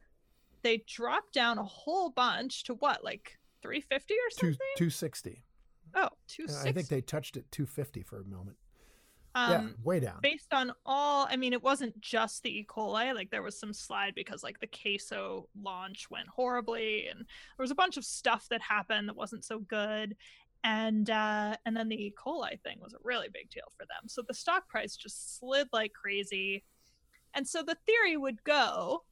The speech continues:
Speaker 1: tell me if you think I'm wrong on this, just on pure common sense, okay,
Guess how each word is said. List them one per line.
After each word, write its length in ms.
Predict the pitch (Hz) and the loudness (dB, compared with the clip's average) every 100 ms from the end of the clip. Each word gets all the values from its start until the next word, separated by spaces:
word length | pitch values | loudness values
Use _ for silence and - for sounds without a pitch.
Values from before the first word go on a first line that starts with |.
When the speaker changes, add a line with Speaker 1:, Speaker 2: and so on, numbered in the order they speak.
| _ _ _ | _ _ _
Speaker 1:
tell 180 | - 269 | 0 2
me 140 | 240 | 2
if 100 | 226 | -2
you 80 | 240 | -2
think 180 | 233 226 | -4 -2
I'm 160 | 214 220 | -2 0
wrong 220 | 214 208 | 0 -2
on 140 | - | -6
this, 260 | 180 240 - | -4 -6 -6
just 260 | - 277 | -8 0
on 140 | 254 226 | 0 0
pure 300 | - 339 339 | -2 -2 -2
common 440 | - 254 247 220 | 0 0 0 -2
sense, 540 | 214 254 196 269 - - - - _ - | 0 0 0 -4 -8 -10 -20 -20 _ 2
okay, 340 | 403 311 - | 4 4 0